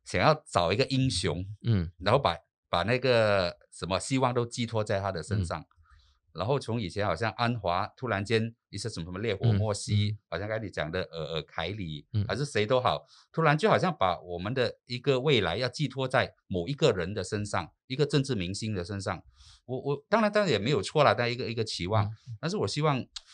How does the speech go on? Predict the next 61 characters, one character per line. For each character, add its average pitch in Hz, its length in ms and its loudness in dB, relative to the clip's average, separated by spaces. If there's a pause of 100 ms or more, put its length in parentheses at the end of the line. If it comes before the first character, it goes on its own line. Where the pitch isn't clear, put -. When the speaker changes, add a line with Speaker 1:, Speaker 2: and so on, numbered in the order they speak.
(140)
Speaker 1:
就 - 80 0
更 196 220 8
务 175 160 2
实 117 340 0
一 - 20 2
点 87 200 2
啦， 80 80 -4
好 80 100 -2
像 127 140 -4
我 110 40 -2
们 90 160 -4
要 117 180 2
再 113 200 -2
观 113 180 2
察 82 200 -4
他 90 180 -2
多 92 240 -4
一 92 60 -4
下 92 200 -4
子， - 220 -14
Speaker 2:
嗯。 - 160 -20 (480)
Speaker 1:
就 127 140 -4
他 127 360 2
会 123 280 0
为 101 160 -2
我 85 40 -2
们 80 140 -6
做 98 160 -4
什 85 80 -10
么， 80 80 -6
他 113 60 -2
到 139 180 4
底 98 140 -2
提 95 200 -4
出 110 120 -6
来 101 80 -2
他 98 80 -2
要 95 80 -2
做 95 180 -8
什 87 100 -8
么。 78 220 -10 (180)
当 156 160 2
然 170 80 4
历 180 140 2
史 107 220 -2
也 98 100 0
是 120 100 -2
要 156 140 4
看 156 220 4
啊， 139 160 0 (560)
历 156 100 -4
史 120 140 -4
也 98 60 0
是 131 100 2
要 143 40 6
看。 160 160 4
你 107 80 4
看 160 200 2
为 156 80 0
什 120 100 -4
么 110 260 -2